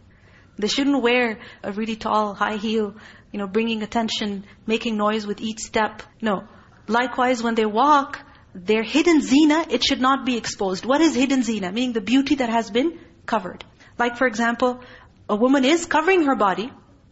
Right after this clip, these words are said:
but then when she walks, she really stomps her feet so that her body shakes.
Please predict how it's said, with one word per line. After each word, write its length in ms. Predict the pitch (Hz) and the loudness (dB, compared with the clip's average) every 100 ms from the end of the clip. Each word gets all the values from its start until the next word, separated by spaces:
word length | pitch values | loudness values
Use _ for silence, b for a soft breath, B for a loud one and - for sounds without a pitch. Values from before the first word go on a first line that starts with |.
| B B | B B
but 100 | 220 | -2
then 140 | 247 247 | 0 0
when 140 | 254 | 0
she 160 | 247 247 | -2 0
walks, 380 | 233 359 359 - | 4 4 4 -4
she 140 | 254 | -6
really 300 | 208 311 339 | 0 2 2
stomps 560 | - - - 302 370 - | -2 -6 0 2 2 0
her 120 | 269 | -4
feet 440 | - 349 370 320 - | 0 2 4 2 -2
so 140 | 285 | 0
that 240 | 269 269 | 2 0
her 140 | 226 226 | -2 0
body 320 | 220 262 285 | 2 2 0
shakes. 640 | 262 403 196 - - - | 0 0 0 -2 -14 -16